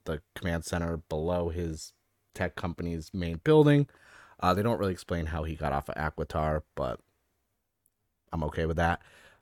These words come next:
Uh, he is trying to find Zordon. He's, after the big wa-, Z wave he did, uh, Billy basically finds a way to kinda isolate it and bring it into the little tube.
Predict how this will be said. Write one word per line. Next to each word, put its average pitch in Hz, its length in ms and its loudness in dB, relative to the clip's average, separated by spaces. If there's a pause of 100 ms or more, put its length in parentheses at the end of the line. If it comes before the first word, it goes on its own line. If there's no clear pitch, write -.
(100)
Uh, 101 280 4 (100)
he 107 280 -2
is 95 100 -2
trying 110 460 2
to 95 580 -2
find 80 340 -2
Zordon. 82 460 0 (240)
He's, 85 320 -4 (440)
after 90 240 0
the 92 100 2
big 85 340 -4
wa-, 85 140 0 (100)
Z 98 240 -2
wave 87 280 0
he 92 120 -6
did, 82 340 -2 (560)
uh, 80 160 0
Billy 107 320 2
basically 95 840 2 (420)
finds 120 300 4
a 107 40 2
way 98 280 2
to 92 640 -2
kinda 87 320 -2
isolate 101 460 0
it 90 160 -2
and 82 400 -4 (420)
bring 98 160 2
it 95 100 -6
into 90 540 -6 (220)
the 90 80 -6
little 92 220 -2 (340)
tube. 113 360 2